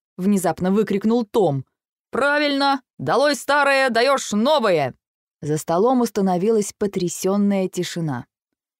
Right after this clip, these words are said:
Если бы Сильвия успела подать десерт, я бы с удовольствием размазала и бисквиты, и лимонный пирог по его тупой башке и глупой роже.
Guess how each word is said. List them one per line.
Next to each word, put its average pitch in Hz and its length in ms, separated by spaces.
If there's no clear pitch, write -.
Если 151 400
бы 156 160
Сильвия 156 460
успела 160 340
подать 156 400
десерт, 240 540
я 180 160
бы 175 100
с - 100
удовольствием 185 680
размазала 190 640
и 233 260
бисквиты, 208 760
и 262 120
лимонный 254 520
пирог 247 380
по 202 100
его 208 180
тупой 240 320
башке 214 420
и 208 40
глупой 196 360
роже. 139 380